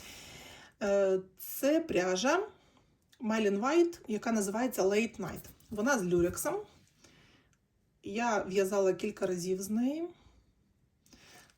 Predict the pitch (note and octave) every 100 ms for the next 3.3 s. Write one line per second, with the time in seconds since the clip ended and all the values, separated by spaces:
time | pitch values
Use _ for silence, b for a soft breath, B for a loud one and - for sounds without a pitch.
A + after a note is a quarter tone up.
0 | - F4+ C#4+ G#3+ G#3+ G3+ G3+ F#3+ G3+ F3
1 | G#3 D4 F4 - D#4+ D#4 C4+ - G3 -
2 | F#3 F#3 F#3 A3 G#3 G3+ F#3+ G3+ F#3 F3
3 | - G3 F#3